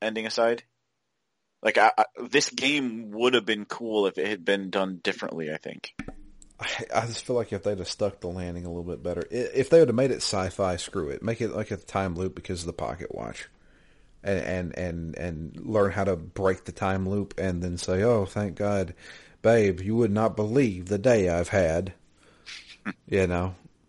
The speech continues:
Speaker 1: Or you become a Time Lord and you're back, you're hopping around, you know, whatever. They could have, even ridiculous endings there, I, I don't know. Maybe it wouldn't have been any better, but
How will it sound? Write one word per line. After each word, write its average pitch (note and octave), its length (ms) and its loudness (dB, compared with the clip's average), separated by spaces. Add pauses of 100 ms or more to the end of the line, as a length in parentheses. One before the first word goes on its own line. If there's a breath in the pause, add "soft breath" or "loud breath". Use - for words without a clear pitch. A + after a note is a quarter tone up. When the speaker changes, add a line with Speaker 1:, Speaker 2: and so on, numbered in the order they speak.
(320)
Speaker 1:
Or C3+ 200 12
you A#2+ 100 8
become A#2 220 6
a A2+ 40 6
Time A2+ 300 4
Lord F#2+ 340 0
and G2 140 -8
you're G#2 80 -6
back, G#2 300 4 (260 loud breath)
you're G#2+ 100 0
hopping A2+ 280 4
around, G#2 420 -2
you B2 80 -4
know, A2 80 0
whatever. G#2 300 2
They G#2 80 0
could D3+ 140 -2
have, A#2+ 120 -12 (320 soft breath)
even F#3 220 2
ridiculous B2+ 500 2
endings G#2 280 -4
there, G2+ 220 0
I, A2 220 0
I A2+ 120 4
don't G2 120 -2
know. E2 220 -8 (260)
Maybe C#3+ 320 0
it B2 100 4
wouldn't A#2 200 2
have A2 40 0
been A2+ 140 2
any A2+ 140 -4
better, A2+ 320 2
but G2 300 -2